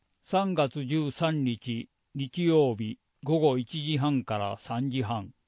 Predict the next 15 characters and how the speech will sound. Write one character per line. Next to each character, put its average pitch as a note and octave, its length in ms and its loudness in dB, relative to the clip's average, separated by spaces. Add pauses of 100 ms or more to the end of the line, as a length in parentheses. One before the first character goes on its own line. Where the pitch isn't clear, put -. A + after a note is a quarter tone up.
(800)
会 E3 320 2
場、 D#3 380 2 (480)
正 F#3+ 300 4
午 B2+ 120 2
か A#2+ 140 -2
ら A#2 220 -2
相 E3 240 -2
談 D#3+ 260 2
コ D3 260 0
ー B2 40 0
ナ G#2+ 200 -2
ー - 20 -4
を G2+ 200 -4
開 B2 220 -2
催。 A2+ 360 -4